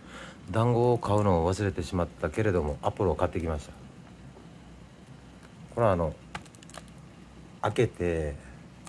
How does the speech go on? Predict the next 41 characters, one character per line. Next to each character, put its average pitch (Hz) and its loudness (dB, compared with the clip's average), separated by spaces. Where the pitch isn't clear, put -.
こ - -8
の 87 -2
ラ 85 0
ッ - -10
キ - -6
ー 95 0
が 73 0
バ 120 2
ー 104 0
っ - -14
て - -10
あ 104 0
る 113 2
か 113 2
な 87 2
い 78 -2
か 87 0
っ - -2
て - -6
い 78 0
う - 0
や 78 0
つ、 - -14
ま 92 -2
あ、 - -2
近 - 2
い 87 4
未 78 -2
来 73 0
や 76 4
っ - -8
て - -10
い - -8
き - -14
た 78 -4
い 71 -4
と 76 -8
思 69 -6
い 71 -4
ま 64 -10
す。 - -18